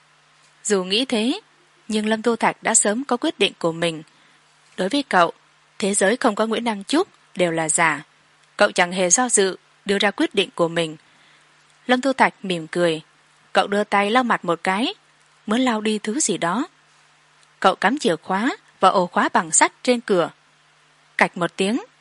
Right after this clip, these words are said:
ổ khóa bằng sắt rơi xuống. Một con đường tràn ngập ánh sáng trắng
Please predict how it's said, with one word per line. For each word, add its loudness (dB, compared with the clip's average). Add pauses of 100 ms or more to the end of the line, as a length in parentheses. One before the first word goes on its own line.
(380)
ổ 4
khóa 2
bằng 0
sắt 0
rơi 2
xuống. -2 (500)
Một 0
con 4
đường 2
tràn 0
ngập 0
ánh -4
sáng -4
trắng 0